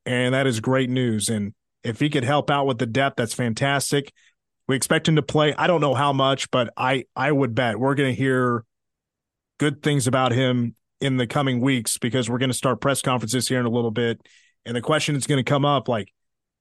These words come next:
"Coach, freshman,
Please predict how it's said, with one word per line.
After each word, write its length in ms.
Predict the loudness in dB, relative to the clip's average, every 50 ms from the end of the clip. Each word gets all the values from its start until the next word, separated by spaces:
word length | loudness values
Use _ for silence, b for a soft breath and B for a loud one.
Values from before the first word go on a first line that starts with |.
| _ _ _ _ _ _ _ _ _ _ -4
"Coach, 540 | 0 2 2 2 2 0 -4 -6 -6 -8 -10 _ _ _ _ _ _ _ _
freshman, 600 | -2 0 2 2 0 0 0 0 -2 -2 -2 -8